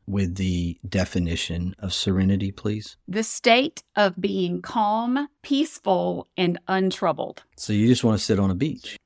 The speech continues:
Speaker 2: Yeah, there is that. And not take my laptop <laughs> with me, right?
Speaker 1: That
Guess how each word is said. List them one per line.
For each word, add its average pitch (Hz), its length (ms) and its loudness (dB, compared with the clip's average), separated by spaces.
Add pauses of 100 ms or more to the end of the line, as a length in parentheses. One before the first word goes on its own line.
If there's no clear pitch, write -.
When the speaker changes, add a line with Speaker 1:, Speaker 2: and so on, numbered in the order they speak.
Speaker 2:
Yeah, 185 180 6
there 160 180 2
is 156 120 -6
that. - 120 -14 (240)
And 247 160 10
not 262 160 12
take 277 220 6
my 226 80 10
laptop 220 460 8
<laughs> - 0 -
with 185 200 4
me, 147 140 -2
right? - 600 4 (580)
Speaker 1:
That 110 280 2